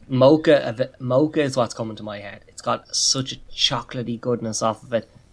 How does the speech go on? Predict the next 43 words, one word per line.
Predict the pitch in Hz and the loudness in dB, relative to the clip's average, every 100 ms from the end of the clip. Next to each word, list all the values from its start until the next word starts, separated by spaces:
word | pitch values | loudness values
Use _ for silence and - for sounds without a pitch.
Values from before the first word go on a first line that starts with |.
| - | -12
The | |
vanilla | 113 120 123 127 | -6 0 2 2
is | 131 131 | 2 0
coming | - 135 127 | -4 -2 -2
through | 127 131 131 127 | -4 -6 -4 -4
in | 117 117 | -6 -8
the, | 110 | -4
that | 113 104 | -6 -6
lovely | 120 117 113 | -6 -6 -4
little | 113 110 117 | -6 -6 -10
tiny | - - 123 123 120 | -12 -8 -6 -6 -8
sharp | - 135 127 | -4 -4 -4
sweetness | - 135 135 131 - | -8 -8 -8 -10 -8
you | 127 | -4
get. | 131 131 - - _ _ - _ - - - | -2 -4 -6 -14 _ _ -20 _ -14 -12 -6
And | 117 110 - - _ _ - | -4 -4 -8 -16 _ _ 0
I'm | 131 135 | 2 4
a, | |
I'm | 131 139 | 4 2
a | |
coffee | - 156 143 135 | 4 2 4 2
lover, | 127 110 101 - | 2 0 -4 -6
and | - | -2
I'd | 120 | 0
love | 120 135 | 2 0
to | 127 | 0
hear | 127 120 | -4 -4
from | 117 | -4
Walshy, | 113 110 110 107 | -4 -4 -4 -10
'cause | - 101 - - | -10 -14 -14 -12
we, | 117 | -12
he, | - - - 123 | -14 -18 -12 -10
he, | 127 123 | -6 -4
he | - - 127 | -4 -2 -2
is | 120 - | -2 -4
s-, | - - | -6 -6
a | 127 | -6
self-expressed | 117 147 156 156 156 143 135 - - | 2 4 4 2 -2 2 2 0 -2
coffee | 139 131 127 | 0 2 2
doubter | 127 131 127 110 | 2 2 0 -4
here, | 110 104 - - - _ _ | -8 -10 -14 -20 -20 _ _
and | 107 | -6
I | 113 | -2